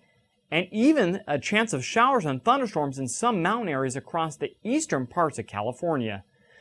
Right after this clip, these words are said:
But by Thursday, we are forecast to see a return of a slow warming and drying trend,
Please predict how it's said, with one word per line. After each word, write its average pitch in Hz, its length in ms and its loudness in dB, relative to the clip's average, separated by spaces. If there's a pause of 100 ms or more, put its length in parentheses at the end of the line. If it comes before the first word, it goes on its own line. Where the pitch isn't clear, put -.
(180)
But 208 320 8
by 208 180 8
Thursday, 202 600 8
we 202 180 6
are 190 180 4
forecast 208 680 2
to 165 100 -2
see 190 180 2
a 185 60 8
return 202 540 4
of 165 100 4
a 143 80 4
slow 165 480 6
warming 190 680 2 (320)
and 139 220 -2
drying 180 380 4
trend, 147 400 -2